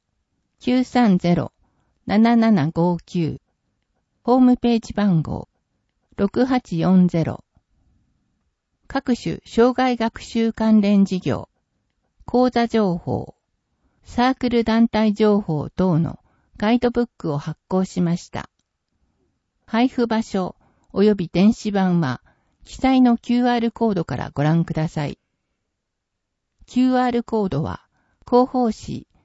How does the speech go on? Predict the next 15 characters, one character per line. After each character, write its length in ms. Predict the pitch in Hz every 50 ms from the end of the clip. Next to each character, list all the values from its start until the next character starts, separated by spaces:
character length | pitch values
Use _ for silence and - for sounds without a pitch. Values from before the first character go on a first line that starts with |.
| _ _
十 200 | - 208 214 233
二 180 | 233 233 214
ペ 240 | - - 208 196 160
ー 80 | 127 -
ジ、 280 | - - 139 - - _ _ _ _ _ _ _ _ _
左 400 | - 202 202 220 220 220 220 208
側 340 | 196 185 175 165 120 - - _ -
上 220 | 214 185 196 214
の 140 | 220 220 226
方 240 | - - 214 185 180
に 140 | 202 208 196
あ 80 | 175
り 100 | - -
ま 200 | 110 - - 135
す。 180 | - - _